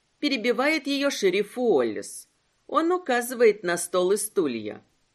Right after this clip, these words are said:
«Белла, ты хочешь, чтобы твои родители присутствовали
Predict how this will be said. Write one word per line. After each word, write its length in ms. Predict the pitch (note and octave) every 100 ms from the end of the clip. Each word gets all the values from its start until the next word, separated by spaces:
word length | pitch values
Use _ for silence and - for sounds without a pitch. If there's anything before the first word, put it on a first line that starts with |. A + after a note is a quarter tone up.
| -
«Белла, 720 | D3+ F#3 D3 A2+ G#2 - - _ _ -
ты 100 | D#3
хочешь, 400 | F3+ E3+ E3+ D3+
чтобы 380 | - E3 D3+
твои 280 | D3+ D#3 D#3+
родители 460 | D#3 D3+ D3+ E3 D3
присутствовали 960 | D3 D3 B3 B3+ - C#3+ C#3 C3 A#2+